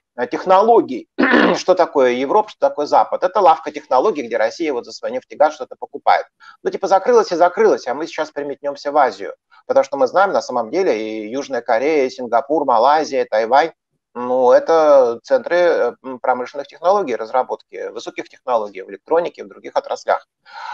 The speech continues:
И, казалось бы, да, почему бы и нет? Э, видимо, теперь на чём п-, покупать, да покупать эти технологии. И вдруг Собянин, выступая на этом форуме буквально позавчера,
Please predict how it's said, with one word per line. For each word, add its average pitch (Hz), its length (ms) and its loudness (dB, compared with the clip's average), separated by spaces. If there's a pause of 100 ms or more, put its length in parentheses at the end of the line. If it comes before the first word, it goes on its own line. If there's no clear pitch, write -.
(440)
И, 160 180 6
казалось 175 400 2
бы, 208 120 0
да, 165 320 6
почему 151 320 -8
бы 180 160 -2
и - 40 -4
нет? 175 320 2
Э, 120 400 0
видимо, 151 320 -4
теперь 135 240 -8
на 135 120 4
чём 139 200 -8
п-, - 80 -18 (120)
покупать, 151 400 0
да 165 80 -2
покупать 180 360 0
эти 156 120 -8
технологии. 107 760 -8
И 139 100 -4
вдруг 254 400 2
Собянин, 113 580 0
выступая 156 380 -2
на 147 60 2
этом 135 200 0
форуме 123 280 -4
буквально 139 420 0
позавчера, 135 600 0